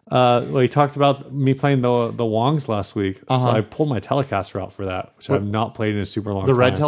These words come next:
Speaker 2: Telecaster?
Speaker 1: The red one.
Speaker 2: Yeah.
Speaker 1: That is still, and I'm not saying this to, like, help you out. Like, I'm just saying, like,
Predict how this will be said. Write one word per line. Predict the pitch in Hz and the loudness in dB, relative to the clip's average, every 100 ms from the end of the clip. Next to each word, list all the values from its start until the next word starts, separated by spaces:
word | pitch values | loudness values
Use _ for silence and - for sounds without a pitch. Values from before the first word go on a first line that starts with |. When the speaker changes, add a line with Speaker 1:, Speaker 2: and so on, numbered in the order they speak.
| 151 | 0
Speaker 2:
Telecaster? | 156 156 175 | -2 -4 -4
Speaker 1:
The | 175 | 0
red | 104 101 | 2 2
one. | 101 95 92 | 0 -2 -2
Speaker 2:
Yeah. | 127 123 95 98 _ - | 0 0 0 -6 _ -2
Speaker 1:
That | 120 113 | 2 2
is | 110 110 | 2 0
still, | - - - 110 107 107 101 98 92 90 _ _ _ _ _ _ 120 | -2 -4 -2 2 4 6 4 4 2 -2 _ _ _ _ _ _ 0
and | 110 | 2
I'm | 123 | 4
not | 147 139 | 4 4
saying | 131 131 | 2 4
this | 135 - | 2 0
to, | |
like, | 104 92 | -4 0
help | 113 110 | -2 0
you | 107 | 2
out. | 101 117 113 | 4 2 0
Like, | 113 98 - 113 | -4 -6 -8 -6
I'm | 104 | -4
just | 104 - | -2 -2
saying, | 104 101 95 | -2 -2 -2
like, | 87 - | -4 -6